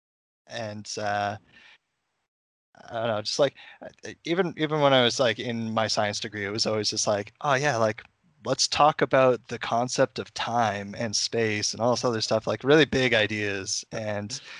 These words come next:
you know, it, it, from a day-to-day perspective, doesn't mean anything. But, you know,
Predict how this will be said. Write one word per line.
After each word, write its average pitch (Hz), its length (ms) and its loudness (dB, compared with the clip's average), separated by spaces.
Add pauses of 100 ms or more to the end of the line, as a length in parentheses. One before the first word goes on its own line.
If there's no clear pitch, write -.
(120)
you 131 80 -2
know, 123 120 6
it, 131 200 2 (140)
it, 107 200 -10
from 143 440 -2 (260)
a 143 100 2
day-to-day 135 460 4
perspective, 135 600 -2 (220)
doesn't 117 440 -4
mean 113 280 -4
anything. 107 500 -4 (540)
But, - 300 2 (520)
you 127 120 -6
know, 107 260 -2